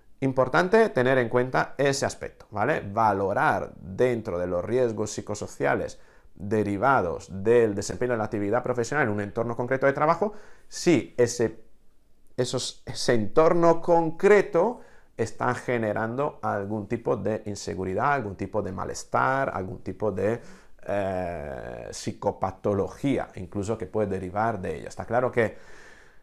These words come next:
si hemos tenido, eh, somos una empresa de seguridad y hemos tenido una serie de bajas, ¿vale? En un determinado puesto de trabajo asociado con realizar labores profesionales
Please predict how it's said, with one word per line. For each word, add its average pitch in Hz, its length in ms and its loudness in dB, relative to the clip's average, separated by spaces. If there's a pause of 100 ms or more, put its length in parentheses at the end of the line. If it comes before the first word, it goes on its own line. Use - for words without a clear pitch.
(260)
si - 160 0
hemos 135 220 2
tenido, 131 800 4
eh, 110 200 2
somos 131 340 -2
una 131 160 0
empresa 135 720 4
de 123 160 2
seguridad 117 840 2
y 104 100 -2
hemos 123 360 -4
tenido 110 760 0 (840)
una 110 260 0
serie 135 320 2
de 127 120 4
bajas, - 680 -2
¿vale? 113 760 -2
En 110 100 -2
un 113 340 -2
determinado 117 720 0
puesto 143 280 -2
de 135 120 0
trabajo 135 420 0
asociado 120 640 -2
con 98 160 -6
realizar 101 720 -2 (280)
labores 131 420 2
profesionales 120 960 -2